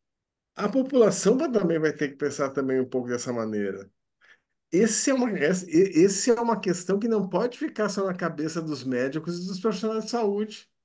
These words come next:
A população tem que começar a pensar melhor nesse modelo que tá sendo oferecido pra ela,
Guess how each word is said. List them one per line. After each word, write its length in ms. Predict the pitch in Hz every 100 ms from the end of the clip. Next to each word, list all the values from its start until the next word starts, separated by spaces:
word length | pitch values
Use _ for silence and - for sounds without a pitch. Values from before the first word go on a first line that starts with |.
| _ _ _ _ _ _ _ _ _ _
A 120 | - 120
população 760 | 151 151 147 127 - 196 277
tem 120 | 330
que 80 | 262
começar 320 | 226 185 175
a 20 |
pensar 380 | 160 160 143 131
melhor 420 | 120 107 104 165
nesse 340 | 190 180 180 190
modelo 720 | 175 147 117 107 143 208 254
que 80 | -
tá 120 | 190
sendo 260 | 185 175
oferecido 540 | 160 151 131 - 127 120
pra 200 | 120 104
ela, 300 | 107 98